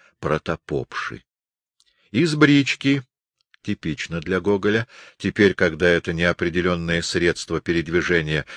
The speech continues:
прибыло на место в относительно осязаемом мире, оно превратилось в экипаж вполне определенного вида, хотя раньше автор настойчиво это отрицал, вылезла девка с платком на голове в телогрейке и хватила обоими кулаками в ворота так сильно,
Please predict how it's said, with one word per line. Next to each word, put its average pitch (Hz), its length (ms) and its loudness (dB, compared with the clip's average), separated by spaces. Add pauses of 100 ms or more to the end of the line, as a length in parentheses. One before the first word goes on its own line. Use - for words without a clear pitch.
(140)
прибыло 85 480 2
на 78 160 0
место 76 460 -4
в 85 40 -6
относительно 98 800 -4
осязаемом 98 720 -2
мире, 95 320 -4 (220)
оно 85 280 -2
превратилось 73 840 -2
в 71 100 -2
экипаж 76 520 -4
вполне 73 520 -4
определенного 71 800 -4
вида, 92 300 -2
хотя 92 360 0
раньше 90 340 -2
автор 90 380 -2 (200)
настойчиво 85 760 -2
это 82 260 -2
отрицал, 82 580 -6 (560)
вылезла 202 480 6
девка 127 540 4
с - 100 -4
платком 107 560 0
на 101 100 -2
голове 95 480 2
в - 120 -6
телогрейке 87 760 2
и 107 140 0
хватила 131 720 2
обоими 113 460 2
кулаками 104 640 0
в 90 160 -2
ворота 87 440 0
так 180 280 4
сильно, 151 520 0